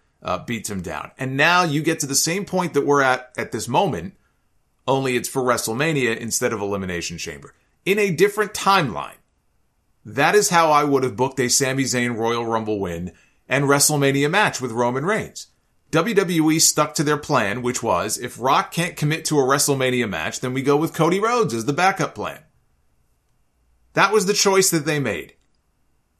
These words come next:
And if Cody is going to be their guy coming out of WrestleMania for the long haul, then it was the right choice, because the man who beats Roman Reigns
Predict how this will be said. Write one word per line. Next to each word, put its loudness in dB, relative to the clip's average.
And 2
if -2
Cody 2
is 2
going 2
to 2
be 0
their 2
guy 4
coming -4
out 0
of -4
WrestleMania -2
for -8
the 2
long 2
haul, -12
then 0
it 2
was -2
the 2
right 2
choice, 0
because -4
the -4
man 0
who 2
beats -2
Roman 2
Reigns -4